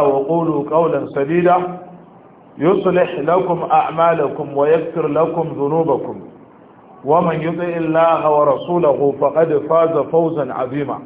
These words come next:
بارك السلام عليكم ورحمة الله وبركاته. A ci gaba da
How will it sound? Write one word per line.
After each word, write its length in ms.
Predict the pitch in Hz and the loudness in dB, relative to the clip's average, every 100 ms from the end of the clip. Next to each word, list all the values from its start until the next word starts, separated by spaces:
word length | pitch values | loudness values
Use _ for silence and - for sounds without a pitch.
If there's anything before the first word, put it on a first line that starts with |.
| - - - - - - - - | -18 -20 -20 -20 -20 -20 -20 -4
بارك 380 | 143 165 165 165 | 0 2 2 0
السلام 560 | 139 - 147 160 165 | -2 0 0 2 2
عليكم 720 | 135 131 151 165 165 160 160 143 | 0 0 0 0 -2 -4 -2 2
ورحمة 580 | 139 156 156 139 151 151 | 2 2 0 -2 -2 0
الله 600 | 139 147 160 143 156 151 | 0 4 4 2 0 2
وبركاته. 720 | 139 131 127 120 127 127 127 - - - - - - - - - - - - - - | 2 2 0 0 0 0 -2 -10 -14 -20 -20 -20 -20 -20 -20 -20 -20 -20 -20 -14 -2
A 200 | 139 175 - | 2 2 0
ci 100 | 202 | -2
gaba 380 | 180 170 175 180 | 2 2 4 4
da 400 | 170 147 127 | 4 4 2